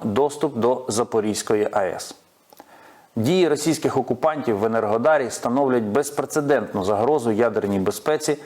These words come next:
та потребують рішучої спільної протидії.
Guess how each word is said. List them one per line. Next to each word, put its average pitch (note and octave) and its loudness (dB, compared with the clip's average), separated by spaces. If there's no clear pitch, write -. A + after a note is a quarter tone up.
та C#3 2
потребують B2+ 2
рішучої A2 2
спільної A2+ 0
протидії. G2 -2